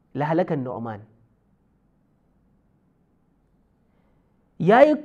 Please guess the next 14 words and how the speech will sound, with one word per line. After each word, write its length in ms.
karatu, 520
ya, 240
ya 180
karanci 300
wasu 180
abubuwa 380
wajen 240
Imam 240
Sadiq. 440
Yana 220
cewa 160
ba 140
dan 140
wannan 500